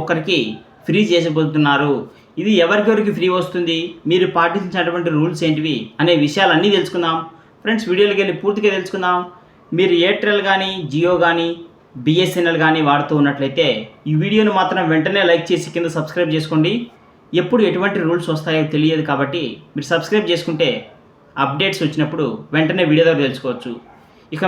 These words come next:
మెయిన్ విషయంలోకి వెళ్దాం. మొత్తం భారతదేశం అంతటా టెలికాం ఆపరేటర్స్ ప్రతి నెల కొత్త కొత్త రూల్స్ తీసుకొస్తూ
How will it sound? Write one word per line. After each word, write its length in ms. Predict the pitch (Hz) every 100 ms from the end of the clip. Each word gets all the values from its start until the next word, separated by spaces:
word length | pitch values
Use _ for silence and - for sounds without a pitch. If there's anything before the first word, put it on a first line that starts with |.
| 175
మెయిన్ 200 | 208 208
విషయంలోకి 360 | 175 185 170 151
వెళ్దాం. 240 | 135 147 208 233 - - - _ _ _ _ _ _ -
మొత్తం 220 | 160 226 180
భారతదేశం 540 | 165 196 196 214 214 214
అంతటా 260 | 202 208 185 123 117 - 175
టెలికాం 380 | 196 208 226 - 151
ఆపరేటర్స్ 500 | 170 190 180 175 156 - - - -
ప్రతి 240 | 185 247 220
నెల 180 | 208 202 -
కొత్త 160 | 151 175
కొత్త 200 | 185 185 156
రూల్స్ 220 | 165 156
తీసుకొస్తూ 440 | 151 - 147 -